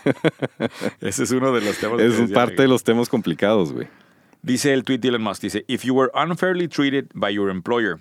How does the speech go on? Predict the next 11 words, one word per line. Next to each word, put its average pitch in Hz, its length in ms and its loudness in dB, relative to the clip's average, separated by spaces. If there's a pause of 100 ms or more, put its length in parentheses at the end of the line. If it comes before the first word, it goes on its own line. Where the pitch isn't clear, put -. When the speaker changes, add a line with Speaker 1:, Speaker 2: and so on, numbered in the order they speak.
(260)
Speaker 2:
due - 200 -2
Speaker 1:
Ajá. 98 60 2
Speaker 2:
to 123 140 -2
posting 135 460 0
or 101 100 2
liking 107 440 -4
something 123 440 -4
in 95 100 -2
this 120 180 -2
platform, 139 420 -4 (240)
Speaker 1:
Ok. - 120 -6